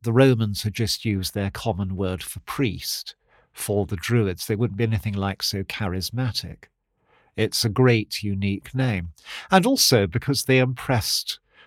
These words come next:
the heck out of the ancient Greeks and Romans, and sometimes impressed them very favourably, and sometimes impressed them very negatively. But those are extremely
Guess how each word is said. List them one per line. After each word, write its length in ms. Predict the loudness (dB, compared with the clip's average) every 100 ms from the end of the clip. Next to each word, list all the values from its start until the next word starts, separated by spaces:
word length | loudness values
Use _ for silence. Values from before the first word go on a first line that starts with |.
| _ 2
the 80 | 2
heck 440 | 4 0 0 0
out 260 | 0 0 -2
of 100 | 0
the 120 | 2
ancient 420 | 2 0 -6 -6
Greeks 440 | -2 -2 -2 -6
and 160 | -6 0
Romans, 640 | 0 0 -2 -8 -14 -14 -14 -20 -20 -2 6
and 300 | 8 8 4
sometimes 640 | 0 0 2 2 2 -2
impressed 440 | -4 -4 -2 -2
them 160 | -4 -4
very 240 | -2 0
favourably, 960 | -2 0 2 2 0 -4 -8 -12 -14 -16 -16 -12 -2
and 120 | 0
sometimes 680 | 6 4 4 0 0 0 -2
impressed 460 | -4 -2 -2 -2 -4
them 120 | -4
very 220 | 0 0
negatively. 960 | 0 -2 0 -2 -4 -10 -12 -14 -14 -16 -18 -18 -4 4
But 220 | 4 6
those 340 | 6 6 6
are 140 | 4 2
extremely 1200 | 2 2 2 0 0 2 2 0 2 2 0